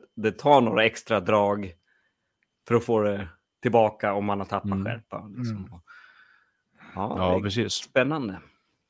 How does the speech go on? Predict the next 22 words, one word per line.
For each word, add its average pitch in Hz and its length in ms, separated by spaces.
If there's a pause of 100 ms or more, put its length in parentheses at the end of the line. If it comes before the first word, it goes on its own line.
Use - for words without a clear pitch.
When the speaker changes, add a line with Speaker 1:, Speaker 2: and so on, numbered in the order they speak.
(1300)
Speaker 1:
Jag 113 80
vet 131 220
att 113 80
jag 113 80
håller 107 160
på 104 60
att 104 60
mecka 107 260
mycket 113 280
med 110 100
det 113 140
där 117 100
med 104 240
anlö-, 101 260
i 107 140
anlöpningen, 104 640
hur 92 80
hårt 110 200
Speaker 2:
Mm. 120 140 (400)
Speaker 1:
vi 101 120
skulle, 101 320
Speaker 2:
Mm. 95 100